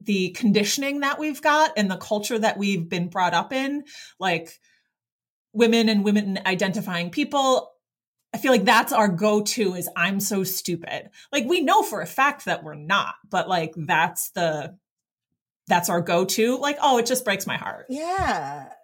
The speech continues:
Speaker 2: Yeah. I, ugh. Uh, uh, uh, uh, uh. And then, I mean, like,
Speaker 1: Yeah, like, it's just like, oh. <laughs>
Speaker 2: it, it, it wears at you, right? It's like what we were talking about with the world. It seeps in and it stays there.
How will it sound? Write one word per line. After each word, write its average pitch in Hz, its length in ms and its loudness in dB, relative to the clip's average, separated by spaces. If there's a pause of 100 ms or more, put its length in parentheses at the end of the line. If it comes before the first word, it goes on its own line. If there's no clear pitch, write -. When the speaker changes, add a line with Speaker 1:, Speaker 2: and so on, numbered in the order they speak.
Speaker 2:
Yeah. 277 640 -10 (220)
I, 247 200 -8 (100)
ugh. 156 580 -10 (760)
Uh, 285 40 -8
uh, 285 440 -6
uh, 175 60 -10
uh, 147 400 -12
uh. 143 140 -12 (100)
And 349 160 2
then, 370 120 -2
I 359 80 -4
mean, 359 280 -8
like, 320 100 2
Speaker 1:
Yeah, 269 320 4
like, 220 160 2
it's 233 120 0
just 285 180 2
like, - 120 0
oh. 247 380 -4 (160)
<laughs> - 180 -14
Speaker 2:
it, 302 460 -2
it, 359 300 -6 (880)
it 311 240 -4 (240)
wears 294 640 0
at 175 180 -2
you, 139 460 -6
right? 247 260 4
It's 392 220 -4
like 359 180 2
what 330 140 2
we 339 60 -2
were 370 60 -2
talking 359 280 0
about 349 180 2
with 302 180 -4
the 285 120 -2
world. 254 420 2
It 196 200 -8
seeps - 580 -6
in 214 360 0
and 220 220 -2
it 208 160 -4
stays 214 600 -6
there. 151 500 -6